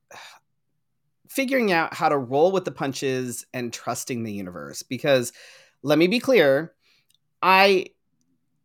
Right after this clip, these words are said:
I don't, I don't necessarily believe in, like, fate. Like, "Oh, it was fate that this happened," or, "It was fate that this happened." And I definitely don't believe in the whole let go and let God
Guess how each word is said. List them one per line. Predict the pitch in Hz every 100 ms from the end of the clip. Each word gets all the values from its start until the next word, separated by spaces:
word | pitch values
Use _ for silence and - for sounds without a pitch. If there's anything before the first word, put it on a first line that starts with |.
| _ -
I | 165 170
don't, | 131 202 208 220 - _ _ _ _ _ _ _ _ _ _ _ -
I | 156
don't | 131 185 208
necessarily | 180 180 160 - 139 139 139 131
believe | 120 127 123 120 120
in, | 117 117 110 110 - 107
like, | 110 101
fate. | - - 127 110 - _ - -
Like, | 117 127 117 -
"Oh, | 196 190 180 170 165
it | -
was | 170 -
fate | - 165 151 - -
that | 139 123 -
this | 135 -
happened," | 110 - 110 104
or, | 110
"It |
was | - -
fate | - 147 135 -
that | 131
this | 123
happened." | 113 - 92 - - - -
And | 160 175
I | 175
definitely | 240 254 285 240
don't | 196
believe | 170 156 147 139
in | 135
the | 131
whole | 143 131 117 _ -
let | 160 165 160 139
go | 151 135
and | 131
let | 120 113
God | 127 120 117 110